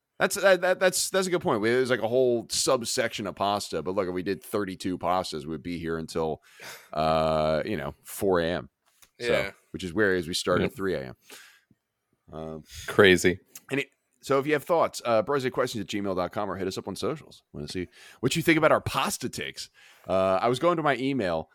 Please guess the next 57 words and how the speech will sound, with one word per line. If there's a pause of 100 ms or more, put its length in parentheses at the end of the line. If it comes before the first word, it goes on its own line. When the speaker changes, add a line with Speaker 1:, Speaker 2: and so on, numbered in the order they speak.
(100)
Speaker 1:
looking
for
the
questions,
and
I
forgot
that
they're
not
there. (220)
<laughs>
Speaker 2:
<laughs> (320)
Speaker 1:
Um, (160)
<sighs>
let's
see.
So
we
did. (320)
<laughs> (1600)
I,
the
things
got
real
weird,
uh,
as
I
started
compiling
these
questions.
So
I'm
gonna
start
getting
into
some
of
the,
the
slightly
weirder
ones,
or
the
ones
with
a
little
bit
more
build
up.